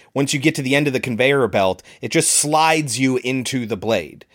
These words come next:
But the tray has just a little nub to push you along. Like, all you would have to do is just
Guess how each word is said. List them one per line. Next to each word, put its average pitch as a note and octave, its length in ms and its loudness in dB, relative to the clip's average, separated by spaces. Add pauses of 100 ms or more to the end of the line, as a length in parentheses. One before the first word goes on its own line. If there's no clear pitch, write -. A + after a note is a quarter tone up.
(500)
But C3 140 0
the D3+ 60 0
tray F#3 240 0
has F3 180 0
just F3 180 0
a D#3 60 2
little D3 220 2
nub C3 460 0
to C3+ 80 -2
push - 280 -4
you D3 100 0
along. D3+ 560 0 (760)
Like, D3+ 280 -2
all E3 220 4
you G3 140 0
would E3 100 4
have D#3+ 180 2
to D3 80 -4
do D3+ 220 2
is C3+ 100 0
just B2+ 220 -4